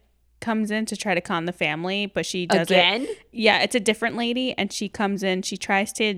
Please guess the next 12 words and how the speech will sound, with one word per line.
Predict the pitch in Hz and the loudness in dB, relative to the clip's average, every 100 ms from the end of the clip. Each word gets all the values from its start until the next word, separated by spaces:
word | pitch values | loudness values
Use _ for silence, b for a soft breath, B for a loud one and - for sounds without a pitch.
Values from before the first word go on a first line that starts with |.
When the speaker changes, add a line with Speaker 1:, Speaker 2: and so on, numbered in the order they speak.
| 180 - | -4 -2
Speaker 1:
do | 185 | 0
it | 180 110 - | 0 -2 -2
by | 160 160 | -2 -2
getting, | 165 170 165 165 170 170 _ | -2 -2 -2 -4 -6 -10 _
uh, | - 160 143 - | -8 -6 -6 -8
you | 185 | -6
know, | 175 156 | -4 -6
hot | 170 180 - | -4 -2 -2
and | 170 | -2
bothered | 156 156 160 | -2 -2 -4
with | 160 160 | -4 -8
Fester. | - 175 170 - 220 | -8 -8 -6 -4 -4